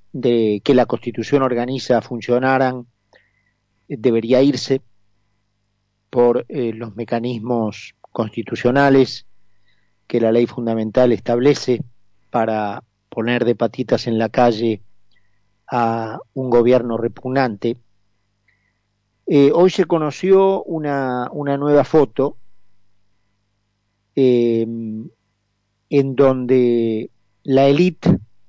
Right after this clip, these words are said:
la casta gobernante, aparece rodeada de su corte habilitada en Olivos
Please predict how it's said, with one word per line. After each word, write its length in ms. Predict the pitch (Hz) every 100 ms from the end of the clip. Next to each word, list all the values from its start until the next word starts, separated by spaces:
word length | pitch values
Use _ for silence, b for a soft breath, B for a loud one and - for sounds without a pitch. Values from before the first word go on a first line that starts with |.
| _
la 200 | 170 131
casta 640 | - 175 143 - 143 127 127 - - _ -
gobernante, 800 | 131 127 131 143 139 110 135 123
aparece 640 | 117 117 135 - 135 123 _ _ _ _ _ _ _ _ _ -
rodeada 560 | 104 123 131 147 139 127
de 300 | 120 113 104
su 200 | - 120
corte 380 | - 160 147 135
habilitada 760 | 123 113 123 143 139 127 123 127
en 160 | 127 123
Olivos 640 | 131 151 131 127 - -